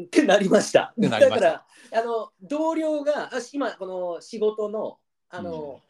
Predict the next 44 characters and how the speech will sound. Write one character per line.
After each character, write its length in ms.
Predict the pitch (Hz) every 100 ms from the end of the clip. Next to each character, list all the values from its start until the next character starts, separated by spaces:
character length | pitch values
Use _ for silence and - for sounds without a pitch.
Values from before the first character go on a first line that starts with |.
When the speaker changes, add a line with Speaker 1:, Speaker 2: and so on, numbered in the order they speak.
| _ _
Speaker 2:
う 40 | -
ん。 40 | _ -
Speaker 1:
あ 100 | -
の 180 | 175 170
同 260 | 151 170 165
僚 220 | 151 147
が、 300 | 147 131 - _ -
Speaker 2:
う 40 |
ん。 280 | 107 90 80 _
Speaker 1:
ボ 140 | 190
ル 80 | 247
ダ 120 | 254
リ 120 | 247 240
ン 60 |
グ 80 | 233
を 40 |
や 100 | 220
る 260 | 214 214 208 _
人 320 | _ - 185
だ 100 | 110
っ 80 | -
た 120 | 78
ん 60 | _
で 80 | -
す 140 | 87
ね。 160 | 117 _ _ -
Speaker 2:
う 80 |
ん、 20 | 131
う 20 |
ん、 40 |
う 20 |
ん、 420 | 87 90 76 85 73 -
う 40 |
ん。 20 |
Speaker 1:
で、 320 | 277 285 - _ _ _
そ 160 | -
の 100 | 320
人 180 | 320 202
が 100 | 135
森 240 | 147 220 285
の 140 | 311
宮 240 | 302 294
と 140 | 285 294
か 340 | 123 107 -